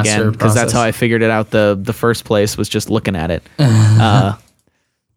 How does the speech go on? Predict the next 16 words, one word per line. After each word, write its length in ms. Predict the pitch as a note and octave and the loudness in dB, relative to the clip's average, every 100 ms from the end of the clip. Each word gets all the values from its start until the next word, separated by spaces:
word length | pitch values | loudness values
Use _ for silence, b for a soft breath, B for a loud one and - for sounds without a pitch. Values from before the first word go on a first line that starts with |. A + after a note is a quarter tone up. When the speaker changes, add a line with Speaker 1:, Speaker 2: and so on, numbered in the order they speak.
| _ - | _ 0
Speaker 1:
but 140 | D#3 | 2
I 60 | E3 | 2
mean, 140 | F3 | 2
I 80 | F3+ | 0
kind 160 | G3+ E3 | 0 0
of 80 | |
like 380 | B2+ B2+ B2 - | 2 2 0 2
either 240 | C3 B2+ B2 | 2 4 2
way 300 | A#2+ B2 C3 | 2 2 2
that 160 | A#2+ | 2
either 280 | A#2 A#2 A#2+ | 2 2 0
you, 460 | A#2 A2 A#2 A2 A2 | 0 0 2 2 0
you 180 | G2 A#2+ | -2 0
know, 220 | A2+ A2 | 2 0
go 340 | A2+ A#2 B2+ A#2+ | -2 0 2 2
through 540 | - B2 A#2+ A2+ | 0 2 4 2